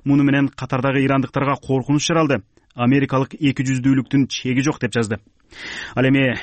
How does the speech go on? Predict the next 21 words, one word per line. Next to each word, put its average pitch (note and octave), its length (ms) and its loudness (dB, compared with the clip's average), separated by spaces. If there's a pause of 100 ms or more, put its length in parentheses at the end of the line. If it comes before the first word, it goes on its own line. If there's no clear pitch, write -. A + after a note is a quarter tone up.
(140)
президент C#3 360 0
Хасан C#3 380 0
Роухани D3+ 720 0
Вашингтондун C#3+ 580 -2
чараларын C#3+ 500 0 (240)
ирандыктарга C#3+ 580 0
каршы B2+ 500 -2
психологиялык C3+ 720 -2
согуш B2 320 -2
деп A2 140 -4
баалады. A2+ 340 0 (840)
Экономикалык F3+ 560 0
чаралар D#3 520 0
Ирандын D3+ 440 2
автомобиль D#3 640 -2
тармагына C3 500 0
жана C#3 400 2
дүйнөгө D3 480 2
белгилүү C#3+ 800 2
килем D3+ 380 2
өндүрүшүнө, B2+ 420 -2